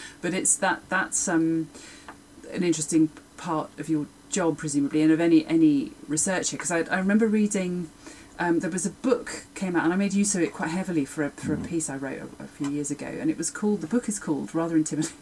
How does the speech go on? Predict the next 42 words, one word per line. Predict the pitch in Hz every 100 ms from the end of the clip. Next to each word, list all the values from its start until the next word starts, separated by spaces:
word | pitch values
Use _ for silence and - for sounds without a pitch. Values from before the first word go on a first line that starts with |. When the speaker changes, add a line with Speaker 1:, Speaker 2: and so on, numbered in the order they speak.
| - -
Speaker 1:
<laughs> | - -
Archives, | 220 247 240 226 -
Documentation | 214 - 196 185 165 175 170 165 151
and | 160
Institutions | 156 190 - - 180 - 160 156
of |
Social | - 165 156 151
Memory, | 156 160 135 127 131 - - -
Speaker 2:
Mm. | 120
Speaker 1:
or | -
rather | 165 170
that | 175 -
was | 165 -
the, | 160 151 151
um, | 147
it | 143 120
was | 147
a | 139
Speaker 2:
<laughs> | -
Speaker 1:
conference. | 175 - 147 - - - - - 104 -
Speaker 2:
We, | 113
Speaker 1:
Uh, | - 160
Speaker 2:
we, | 127 120 120
we | 113 117
do | 110 117 110
come | - 104
up | 101
with | -
some | - 95
snappy | - 98 - 98
titles | - 90 92
Speaker 1:
Yes. | 175 139
Speaker 2:
in | 92
the | 90
archive | 95 90 -
Speaker 1:
So |
it's | 98
Speaker 2:
profession, | 98 92
Speaker 1:
sort | 240 214
of |
Speaker 2:
don't | 104
we? | 92